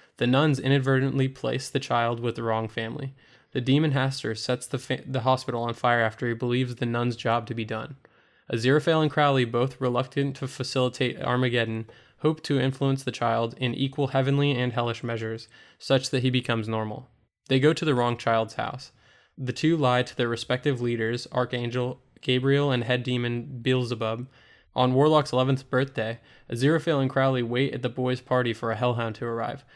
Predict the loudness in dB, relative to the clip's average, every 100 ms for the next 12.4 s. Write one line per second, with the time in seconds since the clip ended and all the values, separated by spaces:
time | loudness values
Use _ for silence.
0 | -20 _ -4 0 2 2 2 2 4 2
1 | 2 -2 -4 -4 -2 2 2 2 0 -4
2 | -2 0 0 0 -2 -4 -4 -6 -8 -12
3 | _ _ _ 0 4 4 4 2 0 -4
4 | 0 0 2 -2 -2 -4 -2 -2 0 -2
5 | -2 -4 -2 -4 -4 -6 -10 -12 -6 -4
6 | -6 -12 _ -4 0 2 2 2 2 2
7 | 2 0 -2 -2 0 -2 -2 0 0 0
8 | 0 0 -2 -4 -4 -4 -2 -2 -4 -4
9 | -10 _ -20 _ _ 0 4 4 4 2
10 | 2 0 0 2 2 2 0 0 0 0
11 | 0 0 -2 -4 -4 -4 -6 -4 -4 -4
12 | -4 -4 -6